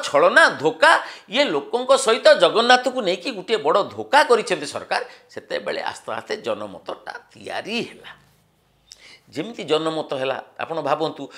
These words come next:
ସତର ତାରିଖ ପାଇଁ ମାଗିଥିଲେ। ଆପଣଙ୍କୁ ଆଉ ଥରେ ମୁଁ କହୁଛି, ମୁଁ ସ୍ପଷ୍ଟ ଭାବରେ ଆପଣଙ୍କୁ ବୁଝେଇ ଦେବାକୁ, ତଥ୍ୟଗତ ପ୍ରମାଦ ନାହିଁ। ସତର ତାରିଖ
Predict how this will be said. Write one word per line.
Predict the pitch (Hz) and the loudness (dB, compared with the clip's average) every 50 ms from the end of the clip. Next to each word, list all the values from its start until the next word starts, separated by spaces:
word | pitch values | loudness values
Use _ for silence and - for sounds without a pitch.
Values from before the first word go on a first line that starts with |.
| - - - | -20 -18 -10
ସତର | - - - 214 233 - 294 311 311 311 | -4 4 4 4 6 8 8 8 10 8
ତାରିଖ | 302 302 285 277 294 285 302 | 8 8 6 6 6 4 4
ପାଇଁ | 285 285 277 | 6 6 8
ମାଗିଥିଲେ। | 269 247 220 190 202 - 170 156 156 | 8 6 6 4 2 0 2 4 4
ଆପଣଙ୍କୁ | 147 - 202 208 208 196 | 4 4 2 2 6 8
ଆଉ | 208 233 240 | 8 8 8
ଥରେ | 233 233 226 | 6 6 6
ମୁଁ | 208 196 | 6 4
କହୁଛି, | 160 185 160 190 | 0 -2 -2 -2
ମୁଁ | 185 185 220 247 269 294 285 - - - - - | -2 -2 0 0 2 2 0 0 -2 -6 -14 -16
ସ୍ପଷ୍ଟ | - - - - 185 185 - - - | -16 -6 0 2 2 2 0 0 0
ଭାବରେ | 240 196 160 165 170 170 220 262 | 2 4 6 6 6 6 4 2
ଆପଣଙ୍କୁ | 247 - - 160 170 170 - 226 | 2 2 0 -4 -6 -6 -8 -10
ବୁଝେଇ | 196 170 123 127 156 | -10 -10 -6 -6 -6
ଦେବାକୁ, | 147 131 139 143 - - _ _ _ - | -4 -4 -6 -6 -8 -14 _ _ _ -16
ତଥ୍ୟଗତ | - - - - 220 208 214 214 214 | -16 -14 -8 -4 -2 -2 -2 -2 -6
ପ୍ରମାଦ | 202 196 185 196 220 214 220 226 | -6 -4 -2 -2 -2 -2 -2 -2
ନାହିଁ। | 214 202 - - - _ _ _ _ _ _ _ _ _ _ _ _ _ - - - - _ _ _ _ _ _ - | -4 -4 -6 -6 -16 _ _ _ _ _ _ _ _ _ _ _ _ _ -20 -20 -20 -20 _ _ _ _ _ _ -6
ସତର | - - - 190 190 - 269 277 277 277 | 0 4 4 6 6 8 8 8 8 8
ତାରିଖ | 277 277 262 262 269 294 311 - | 8 6 6 8 8 6 4 0